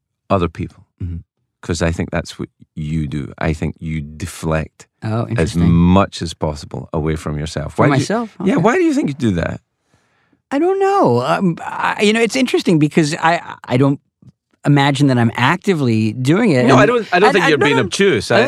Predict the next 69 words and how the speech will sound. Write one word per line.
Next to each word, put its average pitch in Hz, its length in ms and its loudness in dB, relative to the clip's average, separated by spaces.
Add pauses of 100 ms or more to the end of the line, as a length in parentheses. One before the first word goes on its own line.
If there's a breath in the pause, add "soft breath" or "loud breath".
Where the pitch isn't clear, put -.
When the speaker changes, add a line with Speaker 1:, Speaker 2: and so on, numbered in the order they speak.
Speaker 2:
that's 123 120 2
Speaker 1:
just 151 180 0
Speaker 2:
okay. 143 120 4
Speaker 1:
think - 100 0
Speaker 2:
And 208 80 4
Speaker 1:
it 208 40 4
Speaker 2:
I 226 100 2
even 208 240 0
thought 196 240 -2
that, 165 240 -2
I 160 260 -2
mean, 147 120 0
I'm 135 80 0
not 135 200 0
accusing 143 460 0
you 135 200 2
or, 120 180 2
or 110 200 -2
criticizing 131 540 0
or - 20 2
anything. 147 180 2
I 139 60 2
thought 143 180 0
we 131 140 2
kind 131 220 0
of 110 100 -2
did 156 320 0 (240 loud breath)
talk - 220 0
about 175 220 0
some 320 220 -2
personal 170 420 -2
things, 247 280 -2
but 233 220 -2
yeah, 294 320 0
if, 139 220 -2
I, 170 160 0
I 185 40 2
mean, 170 160 4
you, 170 120 4
you 185 260 0
sat 160 340 2
and 147 180 2 (280 loud breath)
looked 165 240 2
at 160 60 2
me 160 140 4
and 151 100 2
listened 147 280 2
to 143 80 4
me 147 140 6
for 170 100 0
the 131 60 2
last 113 280 2
forty-five 117 460 2
minutes, 127 240 4
so 170 80 2
I 160 60 2
gotta, 185 640 0
Speaker 1:
No, 285 80 4
Speaker 2:
I 311 40 2
Speaker 1:
no, 440 60 4
Speaker 2:
gotta 339 120 4
Speaker 1:
no. - 40 0
Speaker 2:
give 160 140 0
you 160 80 2
some 170 180 0
credence 160 500 0
here. - 100 2
Speaker 1:
No, 262 180 4
I, 156 220 0